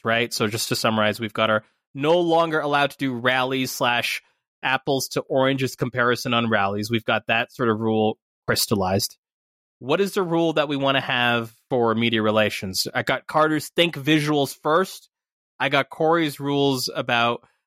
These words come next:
opportunities for in-depth conversations, focus on those, blur the lines of media relations, social media, intermediate media, et cetera. Uh, design those for optics.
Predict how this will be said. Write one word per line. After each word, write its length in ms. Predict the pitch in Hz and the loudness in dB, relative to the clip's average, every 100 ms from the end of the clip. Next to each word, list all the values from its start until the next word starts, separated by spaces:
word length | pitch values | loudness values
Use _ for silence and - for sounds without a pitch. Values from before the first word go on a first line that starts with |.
| _ | _
opportunities 600 | 131 139 143 - 165 151 | -2 0 -2 -2 0 0
for 140 | - 135 | 0 -2
in-depth 520 | 143 143 131 127 - | 0 0 0 -2 -4
conversations, 840 | 147 123 117 113 165 156 160 147 | 0 0 -2 0 0 2 -2 -2
focus 340 | - 123 127 131 | 2 2 0 -2
on 160 | 117 | 0
those, 280 | 135 147 143 | 2 2 0
blur 360 | - 135 156 160 | -6 0 2 2
the 100 | 151 | 0
lines 460 | 135 131 131 123 | 0 0 -2 -2
of 160 | 127 - _ _ _ - | -2 -2 _ _ _ 0
media 240 | 139 139 | 0 2
relations, 760 | 131 127 123 123 - 120 123 - | 0 0 0 0 -2 0 -2 0
social 340 | 127 123 131 | 2 2 0
media, 520 | 117 120 117 117 117 - _ _ - | -2 0 0 0 0 -4 _ _ -6
intermediate 520 | 127 - 127 123 123 | -6 -2 -2 0 0
media, 280 | 131 120 120 | 0 0 0
et 120 | 110 | -2
cetera. 440 | - 110 110 127 - _ _ _ - | -2 0 0 0 -4 _ _ _ -2
Uh, 140 | 107 | -2
design 460 | 110 131 135 139 135 | 0 -2 -2 -2 0
those 200 | 123 120 | -2 -2
for 180 | - 107 | -4 0
optics. 680 | 110 - 131 139 - - | 0 -2 -4 -4 -4 -8